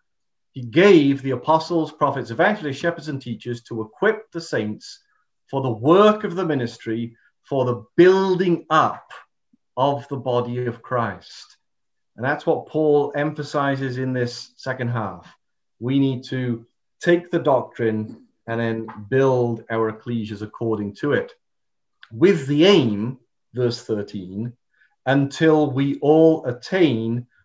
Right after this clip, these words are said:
to the unity of the faith." That's Paul's central exhortation.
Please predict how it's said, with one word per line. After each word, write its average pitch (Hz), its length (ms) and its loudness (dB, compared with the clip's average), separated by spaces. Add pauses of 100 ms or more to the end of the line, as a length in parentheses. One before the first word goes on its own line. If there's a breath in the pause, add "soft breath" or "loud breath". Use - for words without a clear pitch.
(140)
to 135 100 -6
the 123 120 -4
unity 151 1040 0
of 123 360 2
the 123 100 -8
faith." - 680 -6 (920)
That's 110 260 -12 (120)
Paul's 110 320 -2
central 131 400 -4
exhortation. 117 720 -8